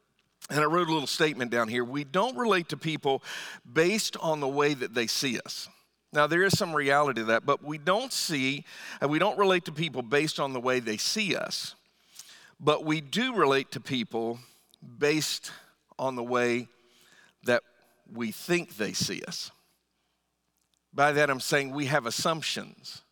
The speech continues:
that maybe you feel a certain way about yourself, so you assume somebody else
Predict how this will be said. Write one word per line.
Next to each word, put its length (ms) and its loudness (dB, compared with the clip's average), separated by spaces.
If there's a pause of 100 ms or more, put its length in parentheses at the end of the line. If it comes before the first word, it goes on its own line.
(540)
that 260 4 (380)
maybe 340 0
you 180 0
feel 360 0
a 40 0
certain 320 -2
way 160 0
about 300 2
yourself, 400 -2
so 100 -6
you 200 -6
assume 440 -4
somebody 420 0
else 440 -2